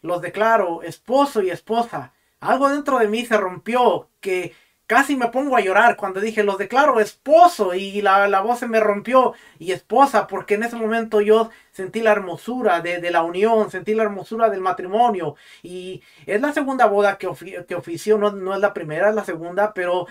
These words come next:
el estar ahí, y el ver la, la, lo emotivo de los novios, jurándose, jurándose amor, y toda la expectativa, y, y de repente ver, verme ahí y poder decir, "Los declaro esposo y esposa",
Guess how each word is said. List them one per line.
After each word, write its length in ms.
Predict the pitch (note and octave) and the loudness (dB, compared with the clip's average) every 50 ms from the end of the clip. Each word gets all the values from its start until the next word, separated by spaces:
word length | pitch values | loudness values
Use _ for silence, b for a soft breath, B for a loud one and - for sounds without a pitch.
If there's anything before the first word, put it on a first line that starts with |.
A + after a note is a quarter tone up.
| B B B | B B B
el 140 | - E3 E3 | -12 -10 -8
estar 280 | D#3+ - - G#3 G#3+ G#3 | -10 -4 -2 0 2 2
ahí, 440 | F#3+ F#3+ G3+ G3+ F#3 D#3 C3+ b b b b _ | 2 0 -2 -4 -6 -8 -10 b b b b _
y 100 | E3 E3 | -8 -8
el 80 | D#3+ | -6
ver 240 | D#3 F3+ G3 G3+ G3+ | -4 -2 -2 0 2
la, 160 | G#3 G#3 F3+ | 2 2 2
la, 220 | F3 E3+ F3 F3+ F3+ | 2 0 -2 -4 -4
lo 160 | F3 E3+ E3+ | -6 -8 -8
emotivo 720 | E3 D#3+ D#3+ D#3 - - G#3 G#3+ G#3+ G3 F3 E3+ E3 D#3+ | -6 -8 -8 -10 -8 -6 -4 -4 -4 -4 -4 -4 -6 -4
de 100 | D3+ D#3+ | -6 -6
los 200 | D#3 D#3+ D3 C3+ | -6 -6 -8 -8
novios, 600 | D3+ E3 F#3 G#3 G#3+ G#3 G3+ F#3 E3+ E3 D3+ - | -6 -2 0 2 4 4 2 0 -2 -4 -6 -6
jurándose, 680 | - D#3+ E3 E3+ F3+ G3 G3+ G3+ F#3 - - F#3+ F3+ F3 b b b b _ | -8 -8 -4 -2 -2 -2 -2 -4 -6 -4 -6 -8 -8 -8 b b b b _
jurándose 480 | D#3 E3+ F3+ F3+ G3 G3+ G#3 G#3 F#3 E3+ | -6 -4 -4 -2 -2 -2 -2 -2 -2 -6
amor, 640 | D#3+ E3 F#3 G#3 A3 G#3+ G#3 G3 F#3 F3 D3 C#3+ b b b b | -4 0 2 4 6 6 6 4 2 0 -2 -4 b b b b
y 540 | - F3+ F#3 F#3 F3+ F3+ F3 F3 F3+ E3+ F3 - | -12 -10 -10 -10 -10 -12 -14 -14 -16 -16 -16 -6
toda 240 | - G3+ G#3+ G#3+ G#3 | -2 2 2 4 4
la 60 | G#3 | 2
expectativa, 1080 | F#3 - - - F#3 - - _ E3+ D3+ - - A#3+ A#3+ A#3+ A3 F3+ E3 D#3 C#3+ b b b b b b _ G#3+ - _ | 0 -2 -6 -10 -12 -12 -10 _ -12 -12 -10 -8 -8 -6 -4 -4 -2 -2 -2 -2 b b b b b b _ -20 -20 _
y, 420 | - - E3+ G3 A3 A3 A3 G#3 | -20 -18 -16 -16 -16 -16 -16 -16
y 40 | F#3+ | -8
de 100 | F#3 F#3+ | -6 -6
repente 460 | F#3 F3+ F3+ A3 A3+ A3+ A3 A3 F#3+ | -6 -4 -4 -4 -4 -2 -2 -2 -4
ver, 300 | F#3 D#3+ E3 G#3+ A3+ A3 | -4 0 0 0 0 2
verme 260 | G#3 A#3 A#3+ B3 A3+ G#3 | 0 0 0 0 0 0
ahí 280 | G#3 G#3+ A3 G#3+ G3 F#3+ | 2 2 0 0 -2 -4
y 80 | F#3 F3+ | -8 -10
poder 340 | - F#3 F#3 F#3 G3+ G#3 | -8 -6 -4 0 0 0
decir, 300 | G#3 F#3+ - G#3 G#3 G3 | 0 0 -2 -6 -6 -6
"Los 100 | F#3 F3+ | -6 -8
declaro 420 | E3 F3 E3+ - G#3 G#3+ G#3 G3 F3+ | -8 -8 -6 -2 0 0 0 0 -2
esposo 380 | F3 - _ G#3+ A#3 A3+ A3 | -6 -8 _ -6 -6 -4 -4
y 60 | G#3 F#3+ | -4 -6
esposa", 580 | F3 - - G#3 G#3+ A3 G#3+ - E3 C#3+ b | -6 -8 -4 -2 0 0 0 -2 -6 -10 b